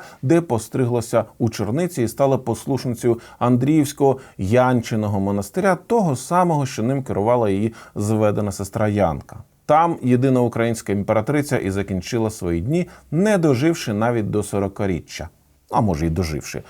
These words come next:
бо точної дати її народження ніхто не знає. Однак старша сестра пережила її на рік, а старший брат Володимир Мономах взагалі на двадцять шість років. Так що простір для фантазії сучасним інтерпретаторам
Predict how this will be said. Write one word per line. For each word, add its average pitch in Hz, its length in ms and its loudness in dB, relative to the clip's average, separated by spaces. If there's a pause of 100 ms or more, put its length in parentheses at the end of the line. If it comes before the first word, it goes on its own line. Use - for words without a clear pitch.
(100)
бо 101 100 -2
точної 117 540 0
дати 127 360 0
її 101 160 2
народження 107 500 -2
ніхто 95 380 -4
не 92 120 -2
знає. 80 320 -8 (340)
Однак 127 320 2
старша 143 540 0
сестра 190 460 2
пережила 127 520 0
її 117 180 2
на 107 200 0
рік, 202 200 0
а 110 80 2
старший 101 480 0
брат 87 440 0
Володимир 175 640 2 (280)
Мономах 165 560 4
взагалі 127 380 0
на 123 120 0
двадцять 110 800 0
шість - 640 -6
років. 95 520 -4 (520)
Так 139 160 0
що 135 120 2
простір 180 460 2
для 131 140 2
фантазії 214 540 0
сучасним 131 580 -4
інтерпретаторам 127 840 -2